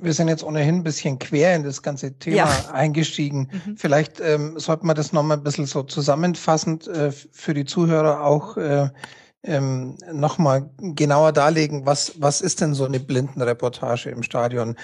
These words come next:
Speaker 1: Wie kann man sich das vorstellen? Wir haben grad gesagt, es gibt Kopfhörerplätze. Das heißt,
Speaker 2: Mhm.
Speaker 1: man, ähm, kriegt eine Karte, äh, dafür. Du hast jetzt auch grad gesagt, das ist unterschiedlich.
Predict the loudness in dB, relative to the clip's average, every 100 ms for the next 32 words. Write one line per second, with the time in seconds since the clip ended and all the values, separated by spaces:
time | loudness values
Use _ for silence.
0 | -12 -10 0 2 4 2 0 -4 2 0
1 | 2 2 0 -4 -2 0 2 0 0 -2
2 | -6 -4 -4 -4 -2 -2 -2 0 0 0
3 | 0 -2 -2 -2 0 2 0 0 0 2
4 | -2 -10 -20 -20 _ -2 0 2 0 0
5 | 0 2 -2 4 4 4 4 4 2 0
6 | _ _ _ _ -8 2 2 2 0 0
7 | 2 2 0 -2 -2 -2 -2 -2 -4 -4
8 | -4 -4 -6 -6 -2 -2 2 2 4 4
9 | 2